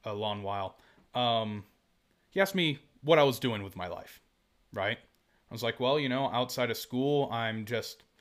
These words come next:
you know, I stay home and I play Smash Bros on the GameCube with my roommates, right? And I, and I don't really do much outside of that." And he told me, "You know, that's why you're having writer's block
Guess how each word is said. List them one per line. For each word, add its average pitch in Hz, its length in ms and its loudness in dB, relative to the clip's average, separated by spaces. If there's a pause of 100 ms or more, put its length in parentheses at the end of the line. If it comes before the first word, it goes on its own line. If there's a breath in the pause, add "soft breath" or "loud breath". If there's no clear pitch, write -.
(160 soft breath)
you 117 80 -8
know, 110 260 -2 (420 soft breath)
I 113 80 -2
stay 135 260 2
home 135 340 2
and 120 80 -2
I 113 40 0
play 127 220 0
Smash 123 420 -2
Bros 104 540 -2 (120)
on 113 240 -2
the 107 80 -2
GameCube 104 720 -4
with 101 320 -6
my 98 140 -4
roommates, 95 640 -8 (560 soft breath)
right? 101 260 -2
And 110 100 -8
I, 107 220 -2 (160)
and 117 100 -6
I 110 60 -2
don't 117 240 -4
really 113 340 -4 (120)
do 120 140 -2
much 110 260 -4
outside 110 380 -2
of 98 80 -6
that." 92 280 -6 (880 soft breath)
And 120 640 0 (640)
he 160 140 -6
told 147 200 2
me, 156 240 -4
"You 147 100 -2
know, 156 180 0
that's 165 320 0
why 127 520 0 (200)
you're 117 200 4
having 107 320 -2
writer's 92 340 -6
block - 380 -14